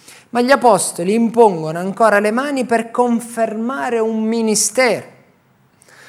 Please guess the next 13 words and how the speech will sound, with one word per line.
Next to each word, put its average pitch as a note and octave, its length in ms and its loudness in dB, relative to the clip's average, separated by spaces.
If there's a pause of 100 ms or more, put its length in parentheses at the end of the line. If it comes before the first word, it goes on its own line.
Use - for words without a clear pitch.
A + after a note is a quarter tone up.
(140)
non B3+ 380 0
per F3+ 240 -2
trasferire. F3+ 1120 -2 (1200)
L'imposizione B3 920 -2
delle A3+ 260 -2
mani F#3+ 500 -2
di F#3+ 120 -4
un A#3 160 0
apostolo D#3+ 1000 -2 (380)
non C4+ 300 0
trasferisce A#3 800 2
un F3 80 -2
ministero. D#3 720 -8